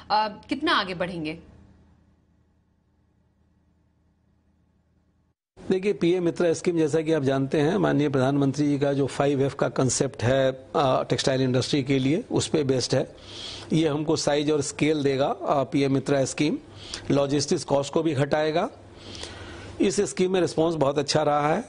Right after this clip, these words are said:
Speaker 2: हमने कैबिनेट के अप्रूवल के बाद गाइडलाइंस इशू की थी। स्टेट से हमने प्रिलिमिनरी प्रोजेक्ट रिपोर्ट सबमिट करने को कहा था, पन्द्रह मार्च का समय दिया था। इस पन्द्रह मार्च के, की समय सीमा के अंदर,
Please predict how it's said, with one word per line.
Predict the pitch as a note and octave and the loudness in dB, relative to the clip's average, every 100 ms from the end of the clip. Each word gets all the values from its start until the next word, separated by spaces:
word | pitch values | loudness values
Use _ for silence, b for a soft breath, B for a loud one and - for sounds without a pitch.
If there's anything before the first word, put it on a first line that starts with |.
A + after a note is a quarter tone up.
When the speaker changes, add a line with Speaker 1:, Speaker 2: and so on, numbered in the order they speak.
| - | -2
Speaker 2:
हमने | C#3 C#3+ D3+ | 0 2 2
कैबिनेट | C#3+ C#3 D#3 C#3+ | 0 2 0 0
के | D#3 | -2
अप्रूवल | C#3 C#3+ D3 | 0 2 2
के | C#3+ C#3 | 0 0
बाद | C#3+ C3 | 0 0
गाइडलाइंस | B2+ B2 C#3 D3 C#3+ - - | 0 2 2 2 0 -2 -2
इशू | D#3 - E3 | 0 0 -2
की | - D3+ | 0 0
थी। | C#3+ F3+ - - B B B | 0 -4 -6 -18 B B B
स्टेट | D#3 - F3+ F3+ | -2 0 0 -2
से | - E3 | 0 0
हमने | D3 D#3 D#3 D#3 | 2 2 2 0
प्रिलिमिनरी | - C3+ C#3+ D#3 | 0 0 2 0
प्रोजेक्ट | D3 C3+ C#3 | 0 0 0
रिपोर्ट | C3+ C3 F3+ C#3+ | -2 0 0 0
सबमिट | - C#3 C#3+ | -2 0 0
करने | C3+ C3+ C#3+ | 0 0 2
को | C#3+ | 2
कहा | C#3 C3 | 2 0
था, | C3+ F3 | 0 -2
पन्द्रह | C#3+ C3 C#3 | 0 2 2
मार्च | C3+ C3 | 2 0
का | C#3+ | -2
समय | - B2+ C3+ | 0 0 2
दिया | C#3 C#3+ | 2 0
था। | C#3+ F#3 - B B B B B B | 0 -2 -4 B B B B B B
इस | G3 - | -2 0
पन्द्रह | F3 E3 E3 | 0 2 2
मार्च | D#3 D3 | 0 -2
के, | - - - D#3+ D3+ D3+ | -8 -10 -2 0 0 -2
की | - - C#3+ | -2 -2 0
समय | C#3+ D3 | 2 2
सीमा | C#3 C#3+ C#3 | 2 2 0
के | B2+ | 0
अंदर, | C#3 C#3 D#3 | 0 2 0